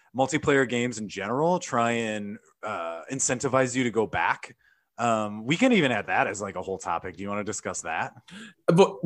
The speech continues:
Speaker 2: yes, uh, but before we do that, I wanna just quickly say that I, I realize, and this is the, my fault of my own for just, you know, not sleeping, but
Speaker 1: Fast and loose,
Speaker 2: uh,
Speaker 1: everyone.
Speaker 2: fast
Speaker 1: We're
Speaker 2: and
Speaker 1: fast
Speaker 2: loose.
Speaker 1: and loose.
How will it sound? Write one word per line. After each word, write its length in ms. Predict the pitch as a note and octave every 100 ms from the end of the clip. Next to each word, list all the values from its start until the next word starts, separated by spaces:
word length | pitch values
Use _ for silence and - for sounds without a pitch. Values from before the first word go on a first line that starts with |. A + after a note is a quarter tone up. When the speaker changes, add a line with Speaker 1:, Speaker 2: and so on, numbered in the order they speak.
| D#3
Speaker 2:
yes, 360 | F3 F3 G#2+ -
uh, 40 | D3+
but 120 | D3
before 240 | C#3 F3+
we 100 | G#3
do 160 | D#3+ D#3
that, 140 | C#3+
I 60 | B2
wanna 340 | A#2 B2 B2
just 220 | A#2+ A#2+ -
quickly 280 | B2 C3
say 220 | B2 A#2+ A2+
that 160 | G#2+
I, 120 | A#2+ A#2+
I 80 | A#2+
realize, 440 | B2+ C#3+ C3 A#2
and 180 | - A2
this 140 | A2 G#2
is 80 |
the, 160 | G2 F#2 G2 - _ - _ -
my 160 | G#2
fault 260 | - G2 F#2+
of 80 | F#2
my 180 | F#2+
own 120 | F#2+ G2
for 200 | G2 F#2
just, 360 | F#2+ F2 - _ _ _ _ _ _ -
you 120 | G2+
know, 180 | F2+ F2+ - - - - _ -
not 220 | G#2 F#2
sleeping, 480 | - C#3 A#2+ F#2+ F#2+
but 260 | G#2+ A#2+ -
Speaker 1:
Fast 320 | A#3 G#3 -
and 120 | F3+
loose, 160 | D3+ C3
Speaker 2:
uh, 220 | B2 A#2+ A#2+
Speaker 1:
everyone. 200 | A2 A2
Speaker 2:
fast 240 | D3 D3+
Speaker 1:
We're 60 | D#3
Speaker 2:
and 80 | C#3+
Speaker 1:
fast 180 | C3 B2+
Speaker 2:
loose. 120 | A#2
Speaker 1:
and 100 | C3
loose. 360 | A2+ G2 -